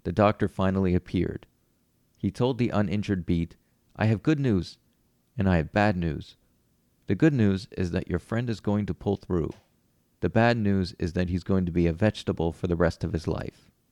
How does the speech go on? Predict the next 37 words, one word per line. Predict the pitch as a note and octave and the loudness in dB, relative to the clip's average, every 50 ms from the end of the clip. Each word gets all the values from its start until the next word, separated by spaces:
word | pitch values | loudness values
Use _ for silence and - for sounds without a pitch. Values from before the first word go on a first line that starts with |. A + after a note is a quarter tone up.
| _ _ _ _ _ _ _ _ _ _ _ _ _ _ _ _ _ | _ _ _ _ _ _ _ _ _ _ _ _ _ _ _ _ _
What | - F#2+ G2+ - | -2 -2 -2 0
can | - B2+ G2+ | 0 2 2
I | F#2 F#2+ | 2 2
say? | F2+ - - - - - - - - _ _ _ _ _ _ _ _ _ _ _ _ _ _ - | 0 -2 -4 -6 -6 -6 -8 -12 -16 _ _ _ _ _ _ _ _ _ _ _ _ _ _ -6
I | D#2 | -4
like | D#2 E2+ F2 E2+ F2+ - - | 0 2 2 2 2 0 -6
a | |
good | E2 - E2+ E2 E2 - _ | -8 -4 -4 -4 -4 -6 _
beat | - F#2 D#2 - - | -4 -4 -4 -4 -10
joke. | - - - - - - - _ _ _ _ _ _ _ _ _ _ _ _ _ _ _ _ _ _ _ _ | -12 -12 -12 -12 -16 -20 -20 _ _ _ _ _ _ _ _ _ _ _ _ _ _ _ _ _ _ _ _
I've | G#2+ G#2+ A2+ | 0 2 2
never | B2+ C3+ A#2+ B2 | 2 4 4 4
heard | G#2 G#2 C3+ C#3 C#3 C#3 C3 - | 4 4 2 2 2 2 0 0
or | - G#2+ A2 A2+ A2 | 0 2 2 2 2
told | - - A#2 A2+ A2 G#2+ G#2 G2+ G2+ F2 - | 0 -2 0 2 2 2 2 0 0 -2 -4
a | - F2+ | -6 -4
beat | E2 - F#2+ F2 | -2 0 -2 -2
joke | - - G#2 F#2 F2+ F2 - | 0 2 2 2 2 2 0
in | - F2 | -2 -2
my | F2 E2 E2+ | 0 0 2
life. | F2 E2+ D2 C#2+ B1+ - - _ _ _ _ _ _ _ _ _ _ _ _ _ _ _ _ | 2 2 0 0 -4 -6 -12 _ _ _ _ _ _ _ _ _ _ _ _ _ _ _ _
The | G2 | -4
things | F#2 - - A2+ A2+ A2+ A#2 - - | -4 0 -2 -2 -2 -2 -6 -6 -2
we | A2 G#2+ | -4 -2
do | E2+ G2+ G2+ G2+ | 0 0 0 0
for | F#2 - G2+ F#2 | 0 -2 0 0
love. | F2+ E2+ D2+ - - - - _ _ _ _ _ _ _ _ _ _ _ _ _ _ _ _ _ _ _ _ _ _ _ | 2 0 0 -2 -6 -10 -14 _ _ _ _ _ _ _ _ _ _ _ _ _ _ _ _ _ _ _ _ _ _ _
Once | - C3+ C3+ - | -4 -4 0 0
I | D3 C3+ | 0 2
hit | A#2+ D3 C#3 - | 2 0 -2 -4
send | - - A#2 G#2 G2 G2 G2 G#2 - - _ _ | -2 2 4 4 4 4 2 -2 -6 -14 _ _
and | F#2+ F2+ F2 | -6 -6 -4
saw | - - G#2 G#2 G#2+ | -4 -2 0 0 0
this | G2 G2 G2 G2 - - - | 0 -2 -4 -4 -6 -10 -4
as | - F#2 D#2+ E2+ | -4 -2 -2 -2
a | E2 | -4
sent | - - - A2 G#2+ G#2 G2 | -4 -2 -2 -2 -2 -2 -4